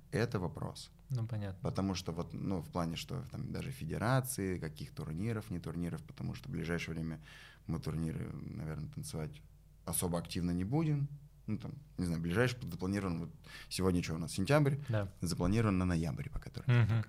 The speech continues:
Speaker 1: Вот. При том, что мы тренируемся каждый день,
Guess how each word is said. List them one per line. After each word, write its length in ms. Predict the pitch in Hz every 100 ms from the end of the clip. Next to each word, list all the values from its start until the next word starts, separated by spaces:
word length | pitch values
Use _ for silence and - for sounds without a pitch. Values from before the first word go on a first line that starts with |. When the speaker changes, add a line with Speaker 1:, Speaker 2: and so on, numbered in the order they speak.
| - - - - -
Speaker 1:
Вот. 340 | 87 87 78 78 - -
При 120 | 101
том, 200 | 104 113
что 160 | 107 107
мы 100 | 92
тренируемся 640 | 95 101 101 87 85 80
каждый 440 | 78 82 76 80 90
день, 360 | 104 120 131